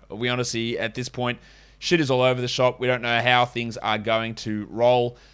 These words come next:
But we're looking at the first game. It is the Rockets. It is the Pistons.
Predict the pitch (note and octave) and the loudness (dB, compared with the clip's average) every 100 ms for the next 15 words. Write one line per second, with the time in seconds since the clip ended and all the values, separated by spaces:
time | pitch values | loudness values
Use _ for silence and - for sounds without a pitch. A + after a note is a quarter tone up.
0 | - _ _ - E3+ F#3+ G3 F3+ F3 D#3 | -20 _ _ 4 6 6 6 4 0 -2
1 | - D#3+ D#3 D#3 D3+ D3 C#3+ C3 C3 C#3+ | 6 6 8 4 4 2 -2 -2 2 4
2 | C#3 C#3+ - - C#3 C3 A#2+ A#2 D3 C#3 | 4 0 -4 -6 -4 -4 -4 -8 -4 -4
3 | - D3 C#3+ - | 0 -2 -2 -8